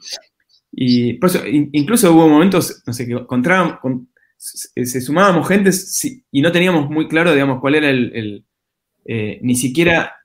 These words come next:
<laughs> hubo mucha gente que se sumó sin siquiera saber cuál era su paquete de compensaciones, su salario.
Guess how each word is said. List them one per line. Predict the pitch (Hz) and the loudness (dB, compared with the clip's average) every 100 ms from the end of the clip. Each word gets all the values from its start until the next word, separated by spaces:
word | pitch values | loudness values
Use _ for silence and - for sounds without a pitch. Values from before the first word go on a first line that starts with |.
| _ _ - | _ _ -10
<laughs> | - - - - | -8 -8 -12 0
hubo | 175 | 4
mucha | 190 185 | 6 4
gente | 180 190 | 4 4
que | 151 | 2
se | 135 | 2
sumó | 156 | 0
sin | 175 165 | 0 -2
siquiera | 131 160 160 | -2 -2 0
saber | 139 131 | -2 -4
cuál | - 131 | -4 -2
era | 147 143 | 0 -2
su | 127 | -4
paquete | 120 117 131 135 | -6 -6 -4 -2
de | 123 117 110 | -2 -2 -4
compensaciones, | - 117 107 113 - 156 147 131 120 | -6 -6 -8 -10 0 2 2 0 -2
su | 120 | -6
salario. | 117 127 156 151 131 123 | -6 0 2 2 0 -4